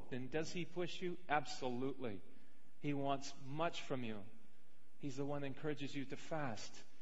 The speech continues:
to not just pray once a week, but to pray every day. And then once you're praying every day, you change the workout, 'cause you can do more, can't you? Yes. And he wants more. He demands more, and you want it. And after you make it, you get there.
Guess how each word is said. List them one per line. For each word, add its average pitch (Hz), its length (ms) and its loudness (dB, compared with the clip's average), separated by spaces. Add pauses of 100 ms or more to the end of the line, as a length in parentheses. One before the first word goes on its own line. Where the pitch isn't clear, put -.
(420)
to 147 60 0
not 151 200 2
just 147 240 -2
pray 147 400 4 (260)
once 143 240 2
a 135 80 2
week, 135 480 0 (440)
but 147 100 0
to 143 80 -2
pray 160 260 2
every 156 220 2
day. 156 180 4
And 135 100 2
then 139 120 0
once 165 240 0
you're - 120 0
praying 160 240 2
every 127 200 0
day, 101 260 2 (760)
you - 60 -2
change 147 300 0
the 143 100 0
workout, 139 460 2 (420)
'cause - 120 -2
you 131 80 -2
can 123 140 0
do 127 120 0
more, 123 300 0
can't 123 280 0
you? 107 160 -2 (300)
Yes. 120 240 0 (460)
And 117 80 -2
he 113 80 0
wants 127 360 0
more. 113 220 0 (360)
He 147 100 0
demands 147 480 2
more, 127 140 0
and 135 200 -2
you 143 80 0
want 147 300 0
it. 117 80 0 (840)
And - 140 -2
after 156 280 0
you 135 120 -2
make 147 320 0
it, - 120 -2 (760)
you 135 100 -2
get 156 300 2
there. 110 220 0